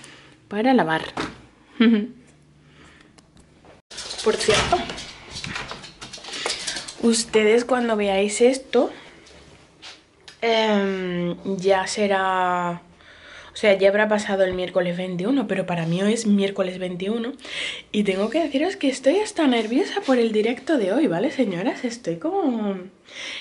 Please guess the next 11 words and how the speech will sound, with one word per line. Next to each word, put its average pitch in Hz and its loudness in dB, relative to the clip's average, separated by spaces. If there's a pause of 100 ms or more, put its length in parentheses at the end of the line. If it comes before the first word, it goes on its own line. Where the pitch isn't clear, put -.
(120)
nerviosita. 196 -2 (300)
<laughs> 277 0 (1200)
Porque 202 4
salgo 208 0
del 233 4
yoga 233 2
a 208 2
las 196 -4
seis 202 -6
y 233 -2
media, 262 2